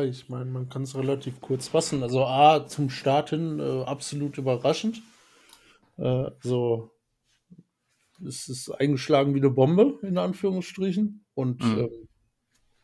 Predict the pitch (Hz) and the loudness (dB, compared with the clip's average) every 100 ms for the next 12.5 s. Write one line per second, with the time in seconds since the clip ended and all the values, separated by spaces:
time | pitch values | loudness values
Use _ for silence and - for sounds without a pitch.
0 | _ _ 127 127 113 135 151 165 - 165 | _ _ -2 0 4 4 4 -2 0 0
1 | 175 - - - _ - 123 123 123 127 | 0 -6 -18 -20 _ -2 0 0 -2 -4
2 | 127 - _ _ - 117 127 127 120 117 | -10 -20 _ _ -2 2 2 0 2 2
3 | 113 120 127 117 - - - 113 117 113 | 0 -2 4 4 2 -12 -10 -2 -2 0
4 | - 113 175 - 117 110 117 113 - 127 | 0 0 0 -2 -6 -6 -6 -6 -6 -8
5 | 117 - - 127 127 127 131 143 147 131 | -8 -8 -10 -8 -6 -6 -8 -12 -16 -20
6 | _ 165 156 _ _ _ - - 120 117 | _ -18 -18 _ _ _ -20 -6 -4 -4
7 | - - - 120 117 117 117 - _ 120 | -8 -12 -8 -4 -4 -4 -8 -20 _ -4
8 | 117 120 123 127 - _ _ _ _ _ | -4 -6 -8 -12 -14 _ _ _ _ _
9 | - 135 127 123 123 117 135 143 131 - | -12 -8 -8 -4 -4 0 2 2 0 -6
10 | 135 - _ _ _ _ _ _ _ - | -8 -8 _ _ _ _ _ _ _ -2
11 | 151 - - - - - - _ - 151 | -2 -2 -12 -12 -14 -18 -18 _ 0 0
12 | - - 143 143 | -2 0 2 2